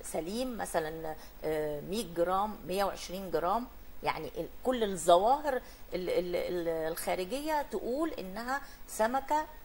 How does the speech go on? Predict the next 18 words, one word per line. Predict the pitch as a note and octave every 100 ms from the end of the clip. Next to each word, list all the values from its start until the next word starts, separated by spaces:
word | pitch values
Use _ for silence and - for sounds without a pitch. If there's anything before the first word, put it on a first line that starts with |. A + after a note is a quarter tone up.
| -
تخصب، | D#4+ - - D3 - - - - - - - -
ولكن | D3+ C#3 F3 G#3+ C#4+ D#4+ - - -
لما | C3+
تيجي | E3 G#3 -
تفحصيها | - - - D#3+ - C4 - F#4 - - - -
تلاقي | F3+ F#3+ G3+ - F#3 -
إن | E3 F3 D#3+ - - -
المبايض، | E3+ D#3+ C#3+ D#3+ F#3+ A3 C4 - - - -
آه، | - E3+ -
آه، | D#3+ D#3 D#3+ D#3 - - - -
ضامرة، | F3+ F#3 G3 G3 B2+ - - - - -
تلاقي | E3 F3+ A3+ - G3+ F#3+
إن | F#3+ F3+
الحيوانات | D3+ E3+ E3 D#3+ E3+ G3+ G3
المنوية | F3 D#3 D3+ G3+ A3
الموجودة | - E3 D#3 C3+ - A3 B3 C#4 - - -
كلها | F3+ F3+ G#3 G3
ميتة | F3+ F3 A3 B3